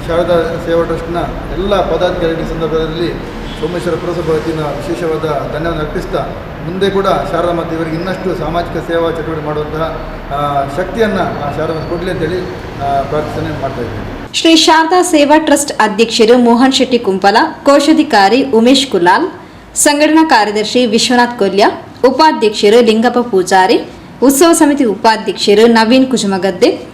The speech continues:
Speaker 2: ఆదర్శ మిత్రమండలి అధ్యక్షులు రాజేష్ కుజుమగద్దె,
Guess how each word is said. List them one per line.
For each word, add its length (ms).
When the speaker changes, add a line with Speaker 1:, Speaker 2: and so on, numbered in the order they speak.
Speaker 2:
ఆదర్శ 400
మిత్రమండలి 640
అధ్యక్షులు 580
రాజేష్ 420
కుజుమగద్దె, 600